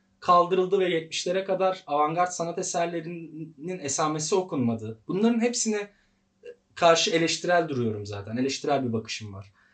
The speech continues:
Ama şunu da görmek gerekiyor. Lunacharsky'nin bu alıntısı özellikle önemsiyorum.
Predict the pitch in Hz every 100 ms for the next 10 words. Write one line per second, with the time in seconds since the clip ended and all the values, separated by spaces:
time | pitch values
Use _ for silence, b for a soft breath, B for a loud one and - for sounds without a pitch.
0 | b b 180 254 254 233 240 220 202 208
1 | 226 - 139 131 208 202 190 190 190 190
2 | 190 185 180 180 170 - 156 - _ -
3 | 139 - - 190 165 127 117 113 147 160
4 | -